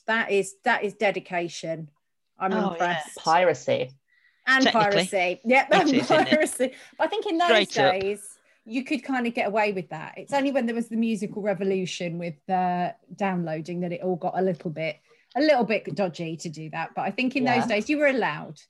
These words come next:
Speaker 1: That was fine.
Speaker 2: Oh, yeah.
Speaker 1: I'll let
Speaker 2: None of
Speaker 1: you
Speaker 2: your
Speaker 1: have that.
Speaker 2: Napster crap. So, oh dear, here we go.
Speaker 1: Amazing. So
Speaker 2: It would
Speaker 1: what's
Speaker 2: be in the box that's right next to that. I'm gonna have to move everything out of the way. There you go. Look at that.
Speaker 1: <laughs>
Speaker 2: This is it.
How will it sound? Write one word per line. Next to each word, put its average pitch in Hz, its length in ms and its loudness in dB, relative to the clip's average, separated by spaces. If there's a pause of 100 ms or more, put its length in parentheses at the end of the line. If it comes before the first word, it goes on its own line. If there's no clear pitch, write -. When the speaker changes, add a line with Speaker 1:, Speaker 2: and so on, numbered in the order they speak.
Speaker 1:
That - 160 -2
was 233 100 -4
fine. - 160 2
Speaker 2:
Oh, 214 160 2
yeah. 135 280 -2 (600)
Speaker 1:
I'll 214 100 0
let 240 60 2
Speaker 2:
None 220 120 4
of 202 40 -2
Speaker 1:
you 190 60 2
Speaker 2:
your 170 100 4
Speaker 1:
have 175 80 0
that. 165 260 0
Speaker 2:
Napster 151 100 -4
crap. 139 280 -2 (1040)
So, 139 360 -4 (160)
oh 190 340 -4
dear, 143 320 -6
here 165 160 -12
we 170 80 -14
go. 220 100 -2
Speaker 1:
Amazing. 226 640 -2
So 294 160 4
Speaker 2:
It 269 160 4
would 339 80 4
Speaker 1:
what's 254 160 2
Speaker 2:
be 233 180 6
in 226 120 2
the 214 80 2
box 190 360 2
that's 180 200 -2
right 175 360 2
next 160 300 -4
to 156 100 -8
that. 143 120 2
I'm 165 80 -2
gonna 143 100 -2
have 143 120 -8
to 147 80 -4
move 143 220 -2
everything 135 300 -4
out 131 120 -2
of - 40 -8
the 120 80 -4
way. 113 180 -4
There 123 120 -4
you 117 100 -6
go. 117 220 -6
Look 120 160 -10
at - 100 -14
that. 131 160 0
Speaker 1:
<laughs> - 960 -20
Speaker 2:
This - 180 -6
is 147 120 -8
it. 147 160 0